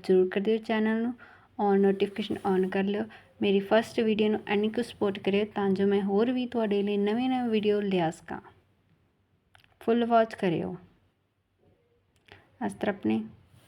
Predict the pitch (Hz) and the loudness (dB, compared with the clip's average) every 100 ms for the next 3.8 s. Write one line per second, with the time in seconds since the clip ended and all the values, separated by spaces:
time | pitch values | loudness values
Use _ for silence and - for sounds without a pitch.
0 | _ - 208 185 185 214 - 190 190 214 | _ -6 -2 0 -2 -2 -2 0 0 0
1 | 214 220 220 220 214 214 214 208 - 226 | -2 -2 -2 -2 -2 -2 -2 -4 -6 -8
2 | - - - _ _ - 208 202 196 202 | -10 -20 -20 _ _ -4 -2 0 0 -2
3 | 208 214 202 202 208 196 202 214 | -2 -4 -4 -4 -2 0 0 -4